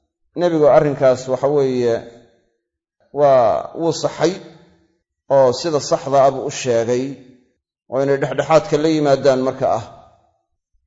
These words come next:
Waxau yidhi, "Amma ana, aniga miyaa? Fa asuumu uftir,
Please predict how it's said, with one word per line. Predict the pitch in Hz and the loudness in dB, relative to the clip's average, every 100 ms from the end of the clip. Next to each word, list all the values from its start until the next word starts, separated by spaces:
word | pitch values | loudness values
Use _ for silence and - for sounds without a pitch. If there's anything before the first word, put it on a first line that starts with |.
| - | -8
Waxau | 139 147 | 0 2
yidhi, | 151 | 4
"Amma | 147 165 156 151 | 4 4 0 0
ana, | 175 151 - - - _ _ _ _ _ _ | -2 -2 -8 -20 -20 _ _ _ _ _ _
aniga | 156 170 170 | -2 2 2
miyaa? | 170 180 165 95 - - - _ _ _ _ _ _ 180 | 4 4 4 2 -6 -20 -20 _ _ _ _ _ _ 2
Fa | 165 | 2
asuumu | 160 208 214 185 | 2 0 0 0
uftir, | 208 - 147 | 0 -2 -6